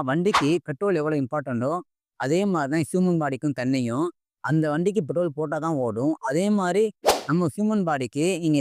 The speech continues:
தண்ணி இன்டேக் கொடுத்தீங்கன்னா தான் ஒழுங்கா எல்லாமே வேலை செய்யும் உங்களுக்கு. அதனால தண்ணியை எல்லாரும் ரெகுலரா குடிங்க. மேக்ஸிமம் வாட்டர் பாட்டில மெஷர் பண்ணி குடிங்க.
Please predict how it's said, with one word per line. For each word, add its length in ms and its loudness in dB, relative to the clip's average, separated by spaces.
தண்ணி 320 0
இன்டேக் 320 -2
கொடுத்தீங்கன்னா 520 0
தான் 200 2
ஒழுங்கா 380 0
எல்லாமே 640 0
வேலை 200 0
செய்யும் 280 2
உங்களுக்கு. 400 -2
அதனால 320 2
தண்ணியை 300 0
எல்லாரும் 240 2
ரெகுலரா 360 0
குடிங்க. 320 0
மேக்ஸிமம் 640 0
வாட்டர் 380 0
பாட்டில 300 -2
மெஷர் 340 0
பண்ணி 180 0
குடிங்க. 300 -2